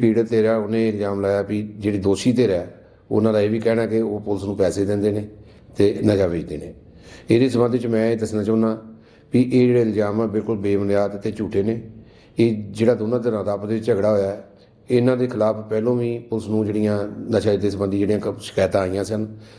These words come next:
ਤੇ ਇਹਨਾਂ ਦੇ ਖਿਲਾਫ ਪਹਿਲੋਂ ਵੀ ਕਾਰਵਾਈ ਕੀਤੀ ਜਾ ਚੁੱਕੀ ਹੈ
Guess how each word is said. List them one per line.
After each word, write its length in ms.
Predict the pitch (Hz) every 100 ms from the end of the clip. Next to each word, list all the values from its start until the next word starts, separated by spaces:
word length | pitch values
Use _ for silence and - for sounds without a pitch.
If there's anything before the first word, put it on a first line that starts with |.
| -
ਤੇ 80 | - -
ਇਹਨਾਂ 240 | 131 120
ਦੇ 80 | 123
ਖਿਲਾਫ 280 | 110 107 107
ਪਹਿਲੋਂ 220 | 113 127
ਵੀ 80 | 117
ਕਾਰਵਾਈ 320 | 110 95 92
ਕੀਤੀ 260 | 92 85 95
ਜਾ 120 | 95
ਚੁੱਕੀ 320 | 92 - 123
ਹੈ 140 | 110